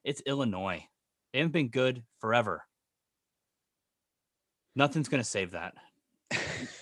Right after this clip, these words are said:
Speaker 1: I've been to Champaign. It's a fun college town. There's nothing there. It's cornfields surrounded by more cornfields.
Speaker 2: Well, I th-, I think, I think we've run our, uh,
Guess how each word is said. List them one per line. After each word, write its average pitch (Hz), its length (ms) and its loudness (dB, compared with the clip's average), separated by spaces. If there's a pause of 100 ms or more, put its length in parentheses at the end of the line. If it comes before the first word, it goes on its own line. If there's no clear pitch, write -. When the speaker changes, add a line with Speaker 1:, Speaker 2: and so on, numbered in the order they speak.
(480)
Speaker 1:
I've 160 160 8
been 170 140 8
to 156 60 4
Champaign. 117 580 0 (140)
It's 139 160 -2
a 175 40 4
fun 156 260 0
college 120 400 0
town. 131 260 -2 (120)
There's 180 180 -2
nothing 117 340 0
there. 87 240 -6 (140)
It's - 140 -10
cornfields 127 480 -2
surrounded 117 320 -2
by 113 80 -2
more 107 160 -2
cornfields. 85 580 -10 (540)
Speaker 2:
Well, 151 160 12
I 147 100 12
th-, - 220 0
I 151 100 12
think, 156 380 4
I 151 80 8
think 160 240 0
we've 127 180 4
run 127 180 8
our, 120 220 6
uh, 107 380 8